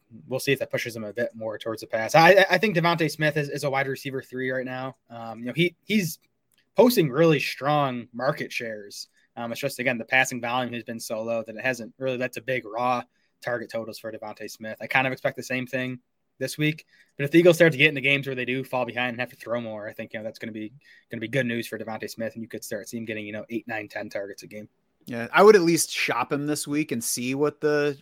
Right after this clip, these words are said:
Speaker 2: you know, what kind of price you can get. It's not somebody that I wanna get out from i-,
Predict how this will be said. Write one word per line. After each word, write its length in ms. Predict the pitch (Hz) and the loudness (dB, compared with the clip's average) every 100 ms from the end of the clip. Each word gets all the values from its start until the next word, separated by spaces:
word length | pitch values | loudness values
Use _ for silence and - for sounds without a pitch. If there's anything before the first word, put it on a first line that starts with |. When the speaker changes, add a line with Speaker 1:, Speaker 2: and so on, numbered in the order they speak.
| - | -16
Speaker 2:
you 220 | - 135 123 | -8 -4 -4
know, 100 | 117 | -4
what 280 | 123 147 - | -2 -2 0
kind 160 | 170 | -2
of 80 | 135 | -2
price 320 | - 127 139 | -2 -2 -2
you 60 | 147 | -4
can 120 | 151 | -2
get. 180 | 147 147 | 4 4
It's 120 | - | 4
not 240 | 185 214 | 2 2
somebody 340 | - 175 156 143 | 2 0 2 2
that 120 | 127 | 4
I 60 | 123 | 2
wanna 340 | 127 123 113 - _ _ _ 131 110 _ - | 2 0 -4 -8 _ _ _ -18 -16 _ 0
get 220 | 160 156 | 0 4
out 260 | 143 160 - | 4 4 0
from 500 | - 139 131 123 120 | -8 -2 -2 -2 -4
i-, 180 | - | -6